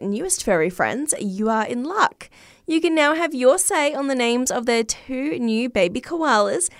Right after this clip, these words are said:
at their open day on September twenty-four. And Aussie legend Hugh Jackman and his wife Deborah Lee Furness are calling it quits after nearly thirty years of marriage.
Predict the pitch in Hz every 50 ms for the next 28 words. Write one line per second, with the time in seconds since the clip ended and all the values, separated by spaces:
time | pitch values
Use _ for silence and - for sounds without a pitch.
0 | - - _ _ - 185 180 - - 247 - - 220 214 208 226 202 170 156 -
1 | - - _ - - 190 185 185 - - - - 220 214 208 220 226 233 - -
2 | 175 165 175 214 - - 135 101 87 - - - _ _ _ _ _ _ _ _
3 | - - - - - - _ _ - 247 262 269 277 269 - - 240 240 294 330
4 | 330 320 285 269 262 277 277 277 285 285 277 - - 220 247 247 - 247 233 233
5 | - - 226 220 240 269 262 214 214 220 220 220 202 - 226 226 220 220 220 233
6 | - - - 226 220 220 220 208 196 196 202 - - 233 233 233 226 226 233 240
7 | - - 220 - - - - 233 233 233 220 - - - - - - - - -
8 | - - - - - - _ - - 190 196 - 196 190 190 185 185 185 185 -
9 | 208 208 208 220 208 196 190 190 190 196 180 - 143 95 78 - - - - -
10 | - -